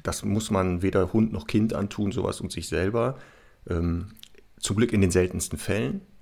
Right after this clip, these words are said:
dass das ja wirklich so eine Entscheidung getroffen werden muss, weil die meisten Hunde wirklich ja, was Menschen betrifft, kennengelernt haben, positiv und einfach dann genau mit dem eigenen Kind so die ganzen Phasen durchlaufen, da sprechen wir gleich drüber,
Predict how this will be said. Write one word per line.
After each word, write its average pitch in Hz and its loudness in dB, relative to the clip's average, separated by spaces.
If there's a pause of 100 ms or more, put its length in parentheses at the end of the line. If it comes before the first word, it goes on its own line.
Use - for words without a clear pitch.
(480)
dass - -4
das 87 -2
ja 85 -2
wirklich 85 -4
so - -2
eine 85 0
Entscheidung 98 0
getroffen 110 -4
werden 104 -2
muss, 107 0 (440)
weil 76 -2
die 87 0
meisten 90 4
Hunde 98 2 (100)
wirklich - -6
ja, 85 0 (420)
was 90 -2
Menschen 98 4
betrifft, - -4 (580)
kennengelernt 98 2
haben, 85 0
positiv 123 -4
und - -8
einfach 92 -2
dann 92 -4 (320)
genau 90 -4
mit 87 0
dem 87 -2
eigenen 90 0
Kind 95 -2
so 101 -2
die 87 -4
ganzen 107 4
Phasen 113 0
durchlaufen, 104 0
da 95 -4
sprechen - -2
wir 95 2
gleich 98 -2
drüber, 101 0